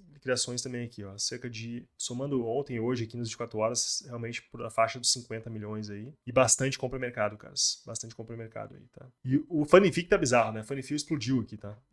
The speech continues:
Por que o Funny Fee subiu? Porque a gente tirou os, os shorts de jogo, né? Tirou muitos shorts de jogo aí, né? Tá? Então, pra mim, mostra a Funny Fee,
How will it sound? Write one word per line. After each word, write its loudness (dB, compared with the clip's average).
Por -6
que 0
o -2
Funny 2
Fee -2
subiu? 2
Porque -10
a 0
gente -6
tirou 0
os, 0
os -10
shorts 6
de 0
jogo, 2
né? -10
Tirou -8
muitos -10
shorts -8
de -10
jogo -4
aí, -8
né? -20
Tá? -6
Então, -10
pra -4
mim, -4
mostra 0
a -16
Funny -10
Fee, -12